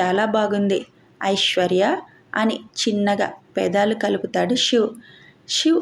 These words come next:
అక్కడ ఐశ్వర్య అని పలకగానే ఇక్కడ అప్పటి వరకు ఉన్న బాధ అంతా దూది పింజలా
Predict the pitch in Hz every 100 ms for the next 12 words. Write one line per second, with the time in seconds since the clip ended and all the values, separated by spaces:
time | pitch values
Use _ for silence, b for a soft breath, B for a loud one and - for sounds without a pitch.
0 | - 233 233 233 - - 190 196 - 226
1 | 233 233 226 220 226 190 180 202 202 202
2 | 233 370 - b b - 240 - 233 -
3 | - - - 233 262 262 247 247 233 233
4 | - - 190 220 220 208 202 214 - B
5 | B - 196 233 254 285 285 226 226 226